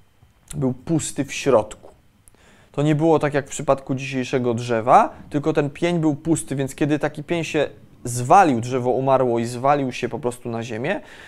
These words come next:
to bardzo łatwo przysypany osad, no i woda i różne inne takie czynniki środowiskowe doprowadzały do tego, że ten pień u-, po prostu ulegał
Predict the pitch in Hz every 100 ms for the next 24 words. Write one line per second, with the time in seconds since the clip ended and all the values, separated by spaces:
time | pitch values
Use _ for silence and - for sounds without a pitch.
0 | - - 180 240 202 190 190 190 175 -
1 | 156 156 156 156 151 - 147 147 139 131
2 | 127 120 117 127 147 160 143 127 123 127
3 | 127 127 139 131 120 117 117 - 120 127
4 | 120 - 117 113 120 - 185 156 143 165
5 | 151 151 170 165 151 156 147 143 143 135
6 | - 139 139 135 - - - 156 - 156
7 | 139 147 - 117 135 131 127 127